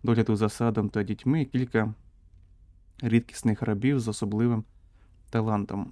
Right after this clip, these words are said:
Одна з них чудово володіє мистецтвом рослинництва, її настої лікують лихоманку та полегшують кашель.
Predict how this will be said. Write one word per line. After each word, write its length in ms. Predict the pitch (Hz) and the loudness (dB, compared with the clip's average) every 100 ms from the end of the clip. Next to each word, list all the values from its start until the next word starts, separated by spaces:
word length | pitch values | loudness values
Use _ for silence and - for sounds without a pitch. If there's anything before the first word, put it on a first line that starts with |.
| - | -6
Одна 280 | 110 156 147 | -2 -2 0
з 100 | 135 | 2
них 180 | 143 | 0
чудово 340 | - 107 127 117 | -2 0 2 2
володіє 440 | 107 107 110 110 | 2 0 2 2
мистецтвом 560 | 101 - 156 160 123 120 - - - | 0 0 -2 0 0 0 -6 -20 -10
рослинництва, 800 | - 107 - 131 160 - 110 110 | -6 -4 0 2 2 -4 -2 0
її 380 | 104 113 123 110 - - | 2 2 2 0 -6 -6
настої 500 | 110 107 - 143 131 | -2 -2 0 2 2
лікують 420 | 113 - 117 107 | 2 0 0 0
лихоманку 640 | 110 107 107 113 165 - 104 | -2 0 2 2 2 0 -2
та 160 | 113 | -2
полегшують 540 | - 104 127 - 117 - | 0 0 0 0 -2 -2
кашель. 400 | - 98 - | -4 -4 -6